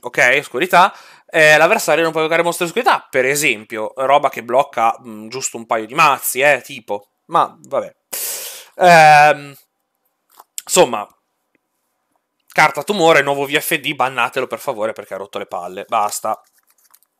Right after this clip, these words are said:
E qui abbiamo finito i mostri in engine, diciamo. Poi possiamo spellare trappole, tre per di emergenza.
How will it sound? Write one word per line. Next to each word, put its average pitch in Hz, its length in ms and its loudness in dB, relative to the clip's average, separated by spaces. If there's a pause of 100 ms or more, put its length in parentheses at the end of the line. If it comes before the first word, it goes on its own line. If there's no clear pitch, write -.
(720)
E 202 120 0
qui 180 260 -4 (500)
abbiamo 170 260 0
finito 165 420 -4
i 165 80 -8
mostri 156 500 -4 (640)
in 170 160 0
engine, 160 520 0
diciamo. 143 580 -2 (880)
Poi 185 340 6 (1700)
possiamo 139 220 -6
spellare 151 280 0
trappole, 277 600 0 (320)
tre 185 180 2
per 131 680 2
di 135 380 -12
emergenza. 131 960 -4